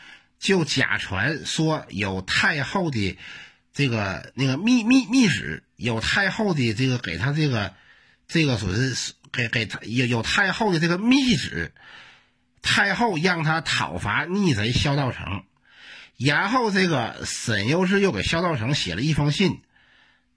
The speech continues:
啊，他说什么呢？他说，这个，啊，他说原来那个小皇帝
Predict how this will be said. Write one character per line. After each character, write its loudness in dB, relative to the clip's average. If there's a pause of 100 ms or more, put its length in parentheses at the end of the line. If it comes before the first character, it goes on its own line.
(220)
啊， -2
他 -2
说 0
什 -2
么 2
呢？ 2 (480)
他 0
说， 0 (680)
这 4
个， -2 (120)
啊， -6 (1040)
他 2
说 -4 (220)
原 4
来 4
那 -2
个 2
小 0
皇 -2
帝 2